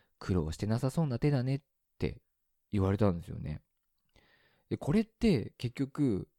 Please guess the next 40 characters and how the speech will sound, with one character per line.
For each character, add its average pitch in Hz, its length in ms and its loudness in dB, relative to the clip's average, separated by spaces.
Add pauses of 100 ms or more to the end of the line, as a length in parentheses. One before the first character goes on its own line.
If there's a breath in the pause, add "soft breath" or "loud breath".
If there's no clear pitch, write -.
(120)
な 107 80 -2
ん 98 40 -4
か、 - 240 -8 (920)
「苦 202 120 8
労 180 120 12
も 92 120 2
な 85 120 0
く 82 340 0
甘 110 160 4
や 135 80 2
か 151 140 0
さ 160 120 2
れ 127 80 2
て 110 100 2
お 85 60 4
前 92 180 2
生 117 80 2
き - 80 -12
て - 100 2
き - 60 -16
た 90 120 0
ん 82 60 -2
だ 85 80 -2
ろ」 92 160 6
み 85 80 -2
た 71 140 -2
い 87 80 -8
な、 87 260 -4 (340 soft breath)
そ - 120 0
う - 20 4
い - 20 4
う - 20 2
ち 165 80 0
ょ - 0 -
っ - 20 -2
と、 95 160 -2 (320)
な 123 100 0
ん 135 60 0
だ 85 80 -2
ろ - 140 -6